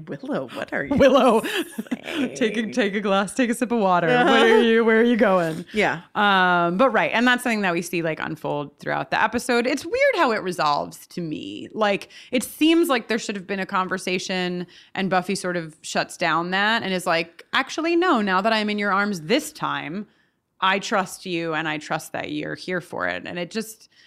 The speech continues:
Speaker 2: I don't know. I was like, "But you were in his arms just yesterday. Is it really just the advice that Jonathan gave you?" It just felt like it was a little glossed over, uh, in terms of, like, how they came out of that.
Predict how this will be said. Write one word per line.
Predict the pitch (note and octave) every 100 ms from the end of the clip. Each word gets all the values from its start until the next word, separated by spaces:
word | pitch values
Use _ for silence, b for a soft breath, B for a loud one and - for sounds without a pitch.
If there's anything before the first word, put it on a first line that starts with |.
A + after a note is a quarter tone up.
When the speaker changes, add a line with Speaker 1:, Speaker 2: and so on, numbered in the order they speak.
| b
Speaker 2:
I | B3+
don't | C#4
know. | A#3+
I | F#3+
was | F#3+
like, | G#3 F#3
"But |
you | G#3+
were | A3
in | G#3
his | A#3 G#3+
arms | G#3 G#3 G3+
just | - F#3+ G3
yesterday. | G#3 A3 - B3 B3
Is | C4 B3
it | -
really | G3 F#3+
just | F3 F#3+
the | - G3
advice | F#3+ F3+ G#3
that | -
Jonathan | - F3+ F#3 G3 G3
gave | F3+ F#3 A#3+ C4
you?" | D4
It | -
just | C#4+ F4 -
felt | E4+
like | D#4+ D4+
it |
was | A#3+
a | G#3
little | F#3+ G3+ F#3
glossed | E3+ D#3+ D#3 D#3+
over, | D#3 D3 D3 D#3 B B B B -
uh, |
in | E3+
terms | F#3 F3
of, | E3
like, | - C#3+
how | - D3
they | C#3+
came | C3+ D#3 D3
out | B2+ A2+
of | -
that. | D#2 A2 -